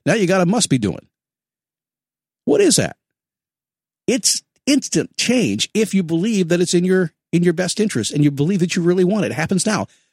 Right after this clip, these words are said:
What is that thing you want so bad you want it right now?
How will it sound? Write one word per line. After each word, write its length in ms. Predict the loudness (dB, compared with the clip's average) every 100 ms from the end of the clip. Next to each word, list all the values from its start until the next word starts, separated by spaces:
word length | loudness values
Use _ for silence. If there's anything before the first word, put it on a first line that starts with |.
| -6
What 260 | -2 0
is 240 | 0 0 2
that 180 | 0 0
thing 240 | 2 2
you 120 | 2
want 200 | 2 0
so 220 | 0 0
bad 240 | 2 0 2
you 80 | 2
want 180 | 2
it 40 | -2
right 360 | -2 -2 0
now? 380 | 0 0 0 -4